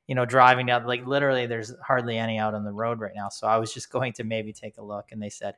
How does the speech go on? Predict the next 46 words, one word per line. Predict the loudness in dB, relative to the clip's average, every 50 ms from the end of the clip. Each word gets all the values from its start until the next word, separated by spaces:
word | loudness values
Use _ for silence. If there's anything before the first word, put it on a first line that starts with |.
| _ _ _ _ _ _ _ _ _ _ -4
"Well, | 0 0 0 0 -2
th-, | -6 -8 -6
you | -2 -2 -2
can | -2 -2 -6 -4
look | -4 -6 -8
at | -6 -4 -4
it | 0 2
online." | 2 0 0 0 -2 -2 -2 -4 -4 -4 -4
And | -4 -6
I | -6 -8
said, | -10 -10 -10 -10 -8
um, | -6 -6 -6 -8 -10 -12 _ _ _ _ _ _ _ _ _ _ _ _ _ -16 -12
"I'd | -12 -12 -12 -6
probably | 4 6 8 8 8 8
like | 6 6 4 2
to | 0 -2
touch | 4 6 6 6 6 2
the | 0 4
vehicle | 6 8 6 6 6 4 0 2
before | 0 -2 -2 0 2 6 6 6
I | 6 4 0 -4 _ _ _ _
slap | -6 2 6 8 8 8 8 6
down | 4 4 4 2
a | 0
significant | -2 -4 -8 -6 -4 -6 -6 -6 -8 -6 -6 -4
amount | -2 -2 -2 -4 -4
of |
cash | -4 -4 -2 -2 -2 -2 -4 -8
on | -8 -8 -8 -8
this." | -10 -12 -16 -20 -20 -20
So | -20 -20 _ _ _ _ _ _ _ _ _ _ _ 8
that | 12 12 12 12
is | 12 10
one | 10 10 10 10 8
thing | 8 6 6 8 6
that | 6 6
I'm | 6 4 4
not | 4 4 4 4 4 2
yet. | -2 0 4
Aaron, | 8 8 8 8 8
would | 6 4 6
you | 6 8
buy | 10 12 12 12 12
a | 10
car | 10 10 10 10 10 10
online? | 8 6 4 4 2 2 0 -2